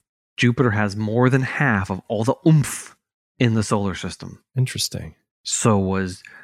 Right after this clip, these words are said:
Speaker 1: maybe Jupiter formed its own little proto disk, and it couldn't, it wasn't big enough to become a sun, but it's, it was somewhere else in the, in the,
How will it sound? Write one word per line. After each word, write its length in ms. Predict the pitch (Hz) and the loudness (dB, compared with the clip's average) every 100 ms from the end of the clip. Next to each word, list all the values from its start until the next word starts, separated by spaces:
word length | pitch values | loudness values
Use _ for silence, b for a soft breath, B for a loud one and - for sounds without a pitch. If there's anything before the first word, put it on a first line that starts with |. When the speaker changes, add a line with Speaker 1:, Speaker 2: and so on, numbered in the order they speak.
| B | B
Speaker 1:
maybe 280 | 113 156 156 | 0 2 2
Jupiter 480 | 110 139 160 131 113 | 2 0 2 2 0
formed 420 | - 107 107 107 | -2 -4 -2 -2
its 160 | 107 - | -2 -4
own 260 | 123 147 147 | -2 0 2
little 160 | 113 | 0
proto 420 | 98 - 104 98 90 | 0 -2 -4 -2 -4
disk, 420 | 92 87 - - - _ _ | -4 -6 -10 -18 -20 _ _
and 100 | 117 | 2
it 120 | 104 | 2
couldn't, 340 | - 139 127 113 | 2 0 0 -2
it 60 | 135 | 0
wasn't 280 | 123 123 104 | 2 2 2
big 140 | 127 | 2
enough 140 | 127 113 | 2 0
to 80 | |
become 280 | 120 107 113 | -4 -2 -2
a 40 | 98 | -2
sun, 600 | - 104 107 127 160 175 B B B B B - | -2 0 2 2 2 0 B B B B B 0
but 100 | 113 | 2
it's, 240 | 117 - | 0 -2
it 100 | - | 0
was 140 | 120 107 | 0 2
somewhere 320 | 147 131 - | 2 2 2
else 300 | 131 123 113 | 2 2 0
in 80 | 110 | -2
the, 120 | 101 | -2
in 200 | 110 117 | -2 -2
the, 120 | 107 | -2